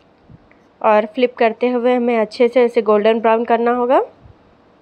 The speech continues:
देखिए, अच्छे से तले जा चुके हैं हमारे भजिए। अब इसको आप निकालिए and सर्व कीजिए। और please हमारे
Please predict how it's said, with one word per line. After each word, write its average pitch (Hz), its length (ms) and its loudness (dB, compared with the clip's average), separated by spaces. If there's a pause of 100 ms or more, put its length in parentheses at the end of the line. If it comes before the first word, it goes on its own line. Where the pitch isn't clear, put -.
(1500)
देखिए, 240 420 -6 (440)
अच्छे 214 220 -10
से 226 140 -8
तले 220 280 -4
जा 226 160 -2
चुके 233 280 -6
हैं 254 220 -2
हमारे 254 280 -4
भजिए। 262 420 -6 (880)
अब 208 140 -6
इसको 208 260 -8
आप 208 200 -2
निकालिए 226 540 -2
and 226 120 -8
सर्व 240 200 -4 (100)
कीजिए। 294 500 -6 (600)
और 220 180 2
please 277 360 -6 (360)
हमारे 226 400 0